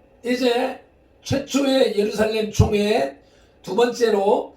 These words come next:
총회 의결이 주는 의무에 대해서 살펴보겠습니다.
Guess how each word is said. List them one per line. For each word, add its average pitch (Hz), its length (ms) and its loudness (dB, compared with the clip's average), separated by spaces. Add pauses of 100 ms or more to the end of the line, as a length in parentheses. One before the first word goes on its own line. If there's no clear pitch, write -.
(140)
총회 285 440 0
의결이 269 540 2
주는 220 360 -8 (100)
의무에 214 680 -2
대해서 170 540 -2
살펴보겠습니다. - 1200 -8